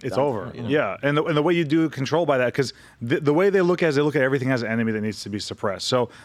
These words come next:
Speaker 1: let's change the word from toxic to narcissist, okay? Narcissist, one is if you actually meet someone you believe they're a narcissist, if you talk to them any longer than four seconds, you're putting yourself in danger.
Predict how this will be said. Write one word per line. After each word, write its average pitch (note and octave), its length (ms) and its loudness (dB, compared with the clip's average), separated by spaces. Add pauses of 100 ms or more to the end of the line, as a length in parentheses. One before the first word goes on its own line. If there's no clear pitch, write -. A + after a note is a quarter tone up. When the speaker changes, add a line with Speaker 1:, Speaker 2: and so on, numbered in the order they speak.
Speaker 1:
let's E3 180 2
change G#3 260 0
the D#3+ 60 2
word D3+ 120 2
from B2+ 120 0
toxic A#2 440 -2
to - 80 -4
narcissist, G2+ 760 -4
okay? A#2 340 -2 (440)
Narcissist, D#3+ 720 0 (100)
one C#3+ 240 0
is D3+ 260 2
if C3 160 0
you C3+ 120 2
actually C#3 200 -2
meet C#3 140 -2
someone C#3 200 -2
you B2 60 0
believe A#2+ 200 0
they're A#2 120 2
a A2 40 -2
narcissist, A#2+ 600 -2 (280)
if B2 100 0
you A#2+ 60 -4
talk D3 240 0
to D#3+ 100 -2
them C3 240 0
any C#3 200 0
longer C3+ 420 2
than A#2+ 160 0
four A#2 280 -2
seconds, D3+ 540 -2 (380)
you're B2 160 2
putting C3+ 240 0
yourself A#2+ 360 -2
in G#2+ 120 -4
danger. F#2 400 -8